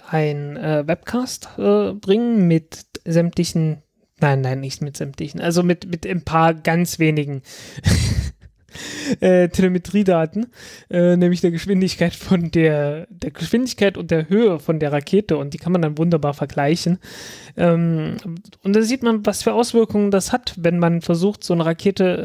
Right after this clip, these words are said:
äh, wiederzuverwenden. Und bei dem letzten jetzt, das war Intelsat, ne?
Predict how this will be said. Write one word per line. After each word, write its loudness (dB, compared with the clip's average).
äh, -12
wiederzuverwenden. -4
Und 2
bei 4
dem 0
letzten 0
jetzt, -2
das -6
war -4
Intelsat, -2
ne? -4